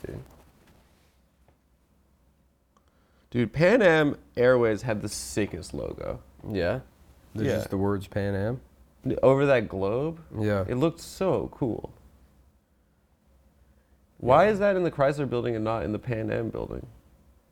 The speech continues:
Speaker 2: Oh, I guess it's before they built it. It's a pretty riveting conversation we're having.
Speaker 1: Yeah, I don't care. I'm
Speaker 2: I'm
Speaker 1: looking at
Speaker 2: fine.
Speaker 1: pi-, I'm looking at pictures I like.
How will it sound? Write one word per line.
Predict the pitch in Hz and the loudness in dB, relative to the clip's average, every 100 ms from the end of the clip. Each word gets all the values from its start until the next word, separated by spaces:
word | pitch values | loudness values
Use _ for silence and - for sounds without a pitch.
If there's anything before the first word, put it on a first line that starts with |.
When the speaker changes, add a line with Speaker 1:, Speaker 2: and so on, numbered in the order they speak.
| _ _ _ _ _ _ _ - | _ _ _ _ _ _ _ -2
Speaker 2:
Oh, | 110 | 0
I | |
guess | 110 120 | 0 -2
it's | 127 | -6
before | - 104 113 104 | -8 -8 -4 -2
they | 101 | -2
built | 101 107 - | -2 -6 -8
it. | - - - _ _ _ - - _ _ _ _ _ _ _ _ - _ _ _ | -14 -16 -20 _ _ _ -20 -20 _ _ _ _ _ _ _ _ -20 _ _ _
It's | - | -14
a | |
pretty | - 110 98 - | -4 -2 -2 -4
riveting | 101 107 107 101 92 | -2 0 0 -2 -4
conversation | 104 - - - - - | -6 -8 -8 -8 -8 -10
we're | - 50 | -10 -10
having. | - - - 120 117 | -14 -18 -10 -4 0
Speaker 1:
Yeah, | 107 101 | 0 -2
I | 127 | -4
don't | 156 104 | -4 -4
care. | 92 98 113 - | -4 -4 -6 -6
I'm | 120 | -2
Speaker 2:
I'm | 143 | 0
Speaker 1:
looking | 156 143 | 2 0
at | 123 | -2
Speaker 2:
fine. | - | -4
Speaker 1:
pi-, | 117 | -2
I'm | 120 | 0
looking | 131 139 | 0 -2
at | 113 | -4
pictures | - 131 - 92 | -4 -6 -4 -2
I | 90 | -2
like. | 85 85 | -2 -4